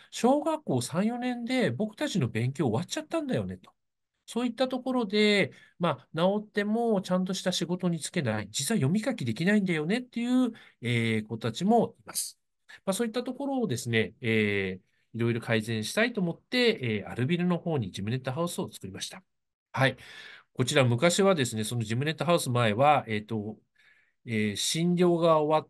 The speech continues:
た夜のこういった場所でですね、お父さんたちは寝たり、あと、まあ、これ病院の反対側なんですけども、テントを張って生活したりとかですね。え、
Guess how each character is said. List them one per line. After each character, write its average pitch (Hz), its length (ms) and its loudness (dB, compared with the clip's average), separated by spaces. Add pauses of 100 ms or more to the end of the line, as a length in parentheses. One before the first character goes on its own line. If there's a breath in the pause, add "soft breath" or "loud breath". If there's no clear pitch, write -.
(160)
た 170 240 4
夜 147 340 -2
の 123 240 0
こ - 100 -18
う - 20 0
い 123 40 -4
っ - 20 -8
た 117 80 -4
場 104 160 -2
所 156 140 -2
で 143 120 0
で 127 140 2
す 113 140 -4
ね、 104 160 0
お 98 120 -6
父 139 160 -4
さ 139 120 -2
ん 120 40 -2
た 104 80 -2
ち - 100 -10
は 90 60 -6
寝 98 160 -8
た 110 280 4
り、 143 480 -2 (320)
あ 113 80 -6
と、 120 100 0
ま 110 120 4
あ、 98 140 0 (240 soft breath)
こ 156 80 -2
れ 127 140 0
病 214 300 4
院 220 120 4
の 202 300 2 (360)
反 165 220 -4
対 196 180 2
側 190 140 4
な 185 120 4
ん 170 60 -2
で 117 80 -4
す - 100 -8
け 107 80 -6
ど 98 100 -8
も、 104 340 -2
テ 233 220 0
ン 269 160 -4
ト 131 160 4
を 98 80 0
張 - 200 -10
っ - 80 -16 (160)
て 147 220 -2 (120)
生 123 380 0
活 120 300 -4
し - 100 -4
た 113 120 0
り 104 80 -8
と - 100 -12
か - 80 -16
で - 60 -18
す - 120 -12
ね。 87 180 -14 (800 soft breath)
え、 117 100 -10